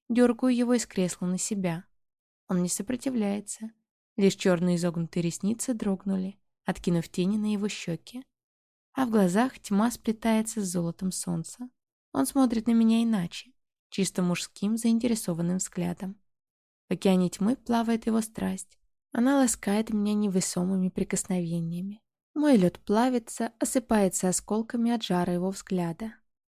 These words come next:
Там, в океане тьмы, моё спасение, моя погибель. И я лечу в эту тьму, даже зная, что чёрное пламя сожжёт меня дотла.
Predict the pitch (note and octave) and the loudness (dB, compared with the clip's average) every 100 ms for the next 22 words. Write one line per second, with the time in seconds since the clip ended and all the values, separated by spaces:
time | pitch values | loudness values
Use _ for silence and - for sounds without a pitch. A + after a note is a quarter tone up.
0 | _ _ C4+ C4 G3 F3+ G3+ G3 G#3 G3+ | _ _ 0 2 2 0 2 2 2 0
1 | A3 F#3+ F3+ G3+ G3+ - A3+ - G3 F3 | 0 2 2 0 -2 -2 -2 -2 -2 -2
2 | E3+ F#3+ - _ _ B3 G#3 F#3 A#3 A3+ | -4 -8 -14 _ _ 0 2 2 -2 -4
3 | F#3 E3 F#3+ G#3 _ _ _ _ F#3+ G3 | -4 -4 -6 -10 _ _ _ _ 0 6
4 | F#3+ F#3 - G3 A#3+ A3+ A3 - G#3+ G#3 | 6 6 2 0 0 -2 -4 -4 -4 0
5 | A3 A3 G#3+ F#3+ F3+ F#3+ - G3 F#3+ F3 | 0 0 0 0 0 -2 -4 -4 -2 -2
6 | E3 E3+ - F3 F3+ G#3 F#3+ - G3+ F3+ | 0 -2 -2 -2 0 -2 -4 -2 -2 -2
7 | E3 - E3+ F3 F3+ - F3 E3 | -6 -4 -4 -2 -4 -6 -8 -8